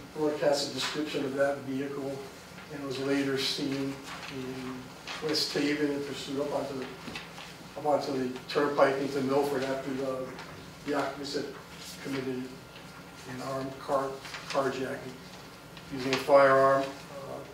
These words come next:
two juveniles were taken into custody. Our officers were able to investigate further the five incidents that we had, and they were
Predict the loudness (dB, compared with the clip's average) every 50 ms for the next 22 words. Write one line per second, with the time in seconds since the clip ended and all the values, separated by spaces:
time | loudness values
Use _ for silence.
0 | -14 -14 -10 -8 -6 -4 -2 0 2 4 6 8 10 10 10 8 8 4 0 -2
1 | -2 -2 -2 -2 -4 -4 -4 -6 -2 2 4 4 4 4 2 0 0 0 2 2
2 | 2 2 2 0 -4 -10 -14 -16 -16 -18 -18 -18 -18 -10 -4 0 2 4 4 4
3 | 2 0 -2 -6 -6 -4 0 2 2 2 2 0 -4 -4 -2 -2 0 0 0 2
4 | 2 2 2 0 0 -2 -8 -12 -14 -16 -16 -10 -6 -4 -4 -2 -4 -4 -4 -4
5 | -4 -4 -4 -6 -4 -2 0 2 4 4 4 4 4 2 0 -2 -2 0 2 2
6 | 2 0 -2 -4 -4 -6 -6 -6 -6 -6 -6 -4 -4 -4 -4 -4 -4 -4 -4 -2
7 | 0 0 2 0 0 -2 -4 -6 -6 -6 -4 -4 -6